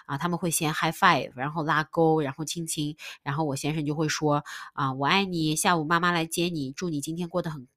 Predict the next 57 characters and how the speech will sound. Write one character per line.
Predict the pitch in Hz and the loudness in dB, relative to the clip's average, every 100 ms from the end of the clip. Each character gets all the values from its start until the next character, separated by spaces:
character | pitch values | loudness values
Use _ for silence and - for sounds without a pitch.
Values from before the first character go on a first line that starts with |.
| _ | _
很 | 131 127 | -12 -4
开 | 175 170 | 0 2
心” | 180 180 175 - | 2 2 2 2
啊， | 147 | 0
这 | 143 196 | 0 -4
个 | 175 | -2
是 | |
我 | 170 | -2
翻 | 135 175 180 | 2 2 2
译 | |
过 | 160 151 | 2 2
来 | 131 | 2
的， | 139 | -2
听 | - | -6
起 | 180 147 | -6 -2
来 | 127 - | -2 -2
<laughs> | 131 165 139 | -4 -4 -2
有 | 151 | 0
点 | 147 | 2
怪 | 160 | 2
怪 | 151 175 | 4 4
的 | 139 | 2
啊。 | - 135 - - - | -2 -4 -6 -12 -12
他 | - 170 | -4 2
大 | 185 | 4
概 | 180 | 6
意 | 165 | 6
思 | 156 | 4
就 | 160 | 2
是 | 156 | 2
说， | 143 151 147 - | 4 4 2 -2
他 | 160 | -6
说， | 160 165 | 2 4
啊， | - 147 | 6 4
“I | - 143 | 4 4
love | 175 185 | 4 4
you, | 185 180 | 4 2
mommy | 170 170 | 2 2
will | 170 151 | 2 2
pick | - 170 160 | 0 -6 -4
you | 147 | 4
up, | 208 214 202 196 - - - | 8 8 6 2 -10 -12 -6
have | 156 139 | -4 -2
a | |
great | - 170 165 | -2 -2 0
day”， | 160 135 - | 0 0 0
这 | 147 | -4
样 | 131 | -4
子 | 131 | -6
讲 | - - | -10 -12
啊， | - 139 123 - | -8 -8 -8 -6
然 | - 156 | -2 0
后 | |
他 | 151 | 0
就 | 151 | -2
走 | 143 - - | -4 -4 -4
了。 | - | -6